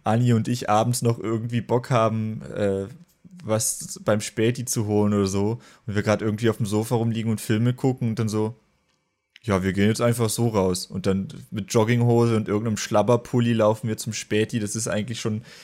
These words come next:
äh, voll normal bei uns geworden, so spät abends so zum Späti zu gehen. Aber irgendwie ist es halt trotzdem lustig, weil ich mir denk, so würde ich mittags nicht einkaufen gehen.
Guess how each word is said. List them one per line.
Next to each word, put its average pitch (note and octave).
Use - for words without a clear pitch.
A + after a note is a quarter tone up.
äh, -
voll A2
normal G#2+
bei A#2+
uns G#2
geworden, G2
so F#2
spät -
abends G2+
so G#2
zum G2+
Späti G#2
zu G#2+
gehen. G2+
Aber G2+
irgendwie A#2+
ist A#2+
es A#2+
halt A#2
trotzdem A#2+
lustig, B2
weil A#2
ich A#2
mir A#2
denk, A2+
so A2
würde A2
ich G#2+
mittags A2
nicht A#2
einkaufen G2
gehen. F#2